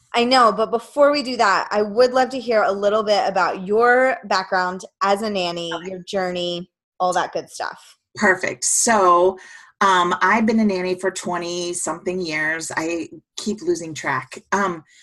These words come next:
Speaker 2: but a long time. I started,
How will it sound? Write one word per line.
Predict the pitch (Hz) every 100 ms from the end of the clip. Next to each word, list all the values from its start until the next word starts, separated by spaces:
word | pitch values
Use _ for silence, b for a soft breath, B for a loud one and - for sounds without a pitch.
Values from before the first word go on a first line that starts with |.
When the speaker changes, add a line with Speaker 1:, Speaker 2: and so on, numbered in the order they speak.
| b
Speaker 2:
but | 240 247
a |
long | 262 254 302
time. | - 226 170 160 170 240 -
I | 185 185 185 185 185 185
started, | - - 196 214 214 190